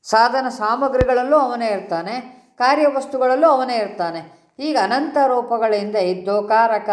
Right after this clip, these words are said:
ನಿಯಾಮಕನಾಗಿರ್ತಕ್ಕಂಥವನು ಭಗವಂತ. ಅವನೇ ಸರ್ವಶಕ್ತ, ಸರ್ವಸಮರ್ಥ, ಸರ್ವಪ್ರೇರಕ ಅಂತ ಈ ರೀತಿಯಾಗಿ ತಿಳ್ಕೊಳ್ಳೋದೆ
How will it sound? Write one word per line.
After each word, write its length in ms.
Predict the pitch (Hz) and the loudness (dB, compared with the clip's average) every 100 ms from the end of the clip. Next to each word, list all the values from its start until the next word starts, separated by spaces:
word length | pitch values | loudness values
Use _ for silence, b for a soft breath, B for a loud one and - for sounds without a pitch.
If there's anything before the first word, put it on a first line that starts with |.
| 196 | -2
ನಿಯಾಮಕನಾಗಿರ್ತಕ್ಕಂಥವನು 1400 | 202 208 208 196 196 190 180 185 185 175 175 180 180 180 | -2 -6 -6 -6 -4 -4 -4 -6 -8 -8 -8 -4 -2 -2
ಭಗವಂತ. 460 | 170 180 185 180 185 165 B B B | 0 0 -2 -2 -2 -2 B B B
ಅವನೇ 600 | 175 208 247 277 - - - _ _ _ - | 2 2 2 -2 -4 -16 -20 _ _ _ -2
ಸರ್ವಶಕ್ತ, 560 | 233 220 202 208 208 | 0 0 0 -2 0
ಸರ್ವಸಮರ್ಥ, 800 | 196 190 202 202 202 196 196 190 | -2 0 0 0 -2 -2 -2 -2
ಸರ್ವಪ್ರೇರಕ 840 | 185 185 190 185 185 196 185 180 | -2 -2 0 0 0 0 0 -2
ಅಂತ 220 | 175 175 170 | -4 -6 -6
ಈ 100 | 202 | -4
ರೀತಿಯಾಗಿ 460 | 196 190 180 170 | -2 -2 -2 -2
ತಿಳ್ಕೊಳ್ಳೋದೆ 540 | 170 175 - 165 165 | -6 -8 -2 -2 0